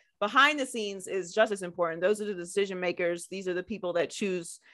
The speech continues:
and w-, not choose, but, you know, have a large influence on topics and directions that shows go in. So there needs to be more representation, uh, at every level. And I do think we are making progress, obviously. Once we get to a space where it's no longer the first woman to do this, or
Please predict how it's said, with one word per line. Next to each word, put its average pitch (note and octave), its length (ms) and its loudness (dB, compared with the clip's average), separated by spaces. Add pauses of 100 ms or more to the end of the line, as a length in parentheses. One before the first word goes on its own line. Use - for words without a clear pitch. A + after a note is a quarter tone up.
(140)
and F3 120 -2
w-, D#3+ 180 -6
not G#3+ 160 6
choose, E3+ 340 2
but, E3+ 240 6
you G3+ 60 2
know, D#3+ 100 0
have F3+ 160 4
a F#3 60 2
large F3+ 240 8
influence F#3 440 -4
on D#3+ 140 -4
topics F#3 640 6
and D#3+ 180 -6 (380)
directions F3+ 500 4
that E3+ 140 2
shows F3+ 540 2
go F3 280 4
in. E3+ 300 -2 (380)
So G3 360 8
there A#3+ 160 8
needs C#4+ 200 0
to C#4 40 -4
be A#3+ 100 0
more G#3 140 2
representation, F3+ 960 0
uh, F3+ 200 6
at F#3+ 280 8
every F#3+ 340 8
level. E3 420 4
And G#3 140 4
I A3 80 8
do C#4+ 140 0
think B3+ 180 -4
we G#3 80 2
are G3+ 100 2
making F#3+ 360 -4
progress, F3+ 480 4
obviously. F3 640 -2 (220)
Once G#3+ 200 2
we A#3+ 100 -2
get A#3+ 220 6
to A3+ 140 4
a G#3 60 4
space G#3 420 2
where G3 100 4
it's F#3+ 140 -6
no G3 160 -2
longer F#3+ 340 0
the F3+ 80 0
first F#3+ 420 2
woman F3+ 340 -2
to F#3 100 -6
do F3+ 320 0
this, F3 480 6
or F3 480 0